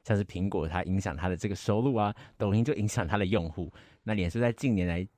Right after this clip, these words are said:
就是面临到这个苹果的A T T政策啊，导致它的这个“金鸡母演算法”带来的广告就失灵了，那真的是严重影响到他们的收入。那这种抖音新形态的短影音的挑战，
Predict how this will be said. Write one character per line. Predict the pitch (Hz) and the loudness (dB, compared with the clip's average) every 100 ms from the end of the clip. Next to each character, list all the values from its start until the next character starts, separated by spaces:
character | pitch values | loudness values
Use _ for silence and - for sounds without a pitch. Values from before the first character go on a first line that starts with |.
| - | -8
就 | 127 | -4
是 | 139 | 0
面 | 175 104 | 2 2
临 | 90 | 2
到 | 104 107 | 0 0
这 | |
个 | 101 | 0
苹 | 90 98 | -2 -4
果 | 95 95 | -2 -2
的 | 85 | 0
A | 98 | 0
T | 90 | 0
T | 90 90 | -2 -2
政 | 104 80 | 0 0
策 | 80 95 | 0 -4
啊， | - - | -4 -4
导 | 80 | -4
致 | 85 | -2
它 | 95 92 | 0 0
的 | |
这 | 90 | 0
个 | 85 | -4
“金 | 82 104 107 | -4 -2 0
鸡 | 101 107 | 2 2
母 | 101 85 | 2 0
演 | 82 - | -4 -2
算 | 95 90 | 0 0
法” | - | -2
带 | 90 92 | -2 -2
来 | 80 | 0
的 | 80 80 - - | -2 -4 -6 -10
广 | - 85 | -4 -2
告 | 90 | 0
就 | 98 | -2
失 | 95 - 113 | -2 0 2
灵 | 107 76 | 2 0
了， | 69 85 | -4 -6
那 | 85 | -2
真 | 110 | 0
的 | 101 | 0
是 | - | -2
严 | 95 85 | -2 0
重 | 90 104 | 0 0
影 | 76 | 0
响 | 90 80 | 0 0
到 | 82 | -2
他 | 80 | 0
们 | 82 67 | 0 -2
的 | |
收 | 71 73 73 | -4 -2 0
入。 | 76 69 _ _ _ _ - | 0 -4 _ _ _ _ -4
那 | 165 | -2
这 | 180 | 2
种 | 151 | 2
抖 | 113 90 | 0 0
音 | 110 | -2
新 | - 135 | 0 0
形 | - 98 | 0 0
态 | 107 110 | 2 0
的 | 87 - | -2 -6
短 | - 92 | -2 0
影 | 104 | 0
音 | 87 | 0
的 | 90 | -2
挑 | 80 85 - | -6 -10 -6
战， | - 85 | -4 -4